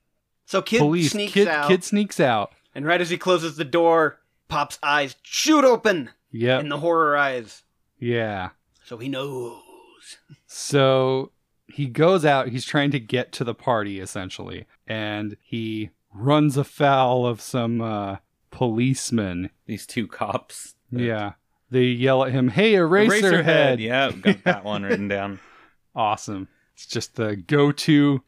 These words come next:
Speaker 2: insult for Kid. <laughs> Anyway, the only reason they let him off with a warning is 'cause they turn out to be out
Speaker 1: Out
Speaker 2: of
Speaker 1: of
Speaker 2: donuts.
Speaker 1: donuts.
Speaker 3: Oh, yep, the cops.
Speaker 2: Yeah.
Speaker 3: "Oh, we don't have donuts." Well, mm.
Speaker 1: "Well,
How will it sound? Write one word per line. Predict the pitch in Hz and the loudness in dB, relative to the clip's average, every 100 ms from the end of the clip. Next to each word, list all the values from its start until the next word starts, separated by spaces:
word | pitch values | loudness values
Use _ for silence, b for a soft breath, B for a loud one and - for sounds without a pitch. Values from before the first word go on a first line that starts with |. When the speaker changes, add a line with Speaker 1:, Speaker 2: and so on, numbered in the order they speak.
| _ _ | _ _
Speaker 2:
insult | 135 131 - 117 107 - | 2 2 0 -2 -2 -8
for | - 98 | -10 -10
Kid. | - 120 107 95 - | -6 -4 -4 -6 -16
<laughs> | _ _ _ - _ _ - - - | _ _ _ -20 _ _ -20 -6 0
Anyway, | 156 139 123 117 - b b b - | 4 4 2 -2 -4 b b b 0
the | 143 | 2
only | 180 247 233 | 4 2 2
reason | 233 208 190 175 | 2 2 2 4
they | 170 | 4
let | 170 165 170 | 4 4 2
him | - 147 147 | 2 2 4
off | 139 135 - _ _ | 4 2 -4 _ _
with | 175 135 131 | -6 -4 0
a | 147 | 0
warning | 127 143 160 151 139 120 104 - _ | 2 2 4 4 2 0 -6 -12 _
is | - - | -16 -10
'cause | - 117 107 | -6 -4 0
they | 131 123 _ _ | 0 -2 _ _
turn | - 147 147 | -2 2 4
out | 143 135 | 2 -2
to | 131 | -8
be | 123 120 - | -4 -6 -2
out | 131 135 | 2 2
Speaker 1:
Out | 139 | 2
Speaker 2:
of | 131 | -2
Speaker 1:
of | 151 | -4
Speaker 2:
donuts. | 127 131 131 123 107 - - - | 0 2 2 2 -2 -6 -8 -6
Speaker 1:
donuts. | 98 | -2
Speaker 3:
Oh, | 104 87 | 0 -2
yep, | 104 104 - _ | -4 -6 -6 _
the | 98 | -14
cops. | - 95 - 101 | -8 -8 -8 -8
Speaker 2:
Yeah. | 98 92 92 92 | -8 -8 -10 -6
Speaker 3:
"Oh, | 135 | -4
we | 160 | -2
don't | 170 160 | -2 -2
have | 160 | -2
donuts." | 175 170 135 107 - | -4 -4 -4 -6 -10
Well, | 127 135 131 _ _ | -12 -10 -14 _ _
mm. | 120 151 135 | -12 -12 -4
Speaker 1:
"Well, | 165 165 | 0 0